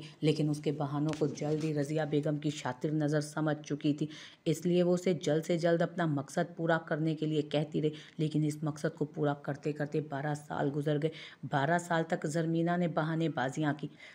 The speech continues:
लेकिन फिर रज़िया बेगम, जो पीछे हटने को हरगिज़ तैयार नहीं थी, उसने दामियार को जहर दिलवाया और उसे ये समझाया था कि अगर वो उसके घर में मौजूद उसके बच्चे को जहर पिलवा सकती है तो उसके शोहर को भी मार सकती है।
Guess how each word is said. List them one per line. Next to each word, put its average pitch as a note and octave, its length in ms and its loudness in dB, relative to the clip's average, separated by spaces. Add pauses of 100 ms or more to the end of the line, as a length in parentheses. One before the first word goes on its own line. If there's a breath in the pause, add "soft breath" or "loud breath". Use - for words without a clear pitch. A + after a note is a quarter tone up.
(160 loud breath)
लेकिन G3+ 300 4
फिर G3+ 220 6
रज़िया E3+ 320 6
बेगम, F3 320 4
जो F3 140 4
पीछे D#3+ 360 0
हटने D#3 320 0
को F3 200 2
हरगिज़ D#3 420 -2
तैयार D3+ 440 2
नहीं D3 340 2
थी, D3 120 0 (540 loud breath)
उसने G#3+ 280 2
दामियार G3 500 4
को G3 160 2
जहर D#3 360 2
दिलवाया D3 460 2 (220)
और D3+ 100 2
उसे D3 200 0
ये D3 180 2
समझाया D3+ 520 0
था E3 180 0
कि G3+ 140 0
अगर D#3+ 200 0
वो D#3 100 2
उसके D3+ 220 -2
घर D3 200 -4
में D#3 140 2
मौजूद D3+ 440 0
उसके D3+ 240 -2
बच्चे - 360 -2
को D3+ 120 2
जहर D3 220 0 (120)
पिलवा D3 280 2
सकती D3+ 380 -4
है F3+ 80 2
तो G3 120 0
उसके D#3 220 -4
शोहर D#3 300 -2
को D3+ 140 -2
भी D3+ 120 0
मार D3 240 0
सकती D3+ 340 -4
है। D#3 60 0